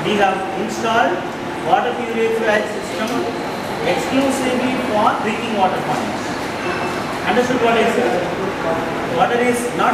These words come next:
coming directly from the land. It is going to some in over a tank. To avoid this contamination, we have installed all water purification points. Understood?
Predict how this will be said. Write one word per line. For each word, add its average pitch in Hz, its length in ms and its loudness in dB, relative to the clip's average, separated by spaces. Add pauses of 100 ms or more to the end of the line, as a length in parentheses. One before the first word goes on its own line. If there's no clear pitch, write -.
coming 220 240 0
directly 240 560 0 (100)
from 208 180 -2 (280)
the 135 160 0
land. - 240 0 (800)
It - 320 0
is 156 80 -2 (160)
going 175 240 2
to 170 120 0 (520)
some - 160 2
in - 520 2 (120)
over 180 160 4
a - 160 2
tank. - 240 0 (540)
To - 100 2
avoid 262 340 4 (140)
this 254 160 2 (320)
contamination, 214 760 2 (420)
we 202 80 4
have 202 160 6
installed 226 400 2
all - 220 4 (340)
water - 320 2
purification 208 720 -2
points. 254 480 2 (480)
Understood? 247 1120 0